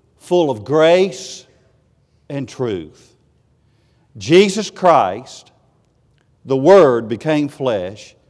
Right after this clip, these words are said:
And the Bible here says that Jesus was full of grace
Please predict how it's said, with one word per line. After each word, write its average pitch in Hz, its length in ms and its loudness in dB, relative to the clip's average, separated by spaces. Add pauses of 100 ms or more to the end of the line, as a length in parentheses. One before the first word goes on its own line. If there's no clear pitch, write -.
(400)
And 107 100 -14
the 104 60 -12
Bible 147 420 2
here 123 320 -4
says 127 380 -4
that 117 160 -10
Jesus 135 600 -4
was 117 160 -12
full 139 280 -8
of 104 100 -10
grace 151 720 -4